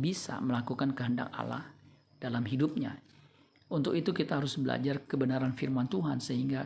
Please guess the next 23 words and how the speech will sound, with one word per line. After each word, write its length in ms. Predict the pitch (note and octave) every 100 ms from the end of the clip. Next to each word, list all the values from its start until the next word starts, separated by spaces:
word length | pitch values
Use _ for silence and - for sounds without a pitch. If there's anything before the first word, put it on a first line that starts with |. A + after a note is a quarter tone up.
| -
kita 240 | C#3 C3+
bisa 240 | C3 - C#3+
mengerti 480 | B2+ C#3 D3 C#3
kehendak 400 | D3+ G#2 B2+ B2
Allah 300 | - - -
apa 180 | A#2+ C3+
yang 220 | B2 A#2
baik, 180 | A#2+ C3
yang 240 | - B2 A#2
berkenan, 320 | A#2 B2+ C#3
dan 160 | C3
yang 160 | B2+ A2
sempurna. 560 | - B2+ - F3+ C3+ - - - - - - - - - - _ _ -
Jika 160 | C#3+ D3
saat 320 | C#3 C#3 C3
ini 160 | D#3 D3
kita 320 | D3 C#3 C3
mulai 300 | C3+ C3 A#2+
suam-suam 580 | - D3+ B2 - C3+ A#2+
kuku 400 | F#3 - - C#3
dan 240 | A#2 A2+
tawar 400 | A2+ C3+ D3+ C3
hati, 480 | A#2+ D#3 - A#2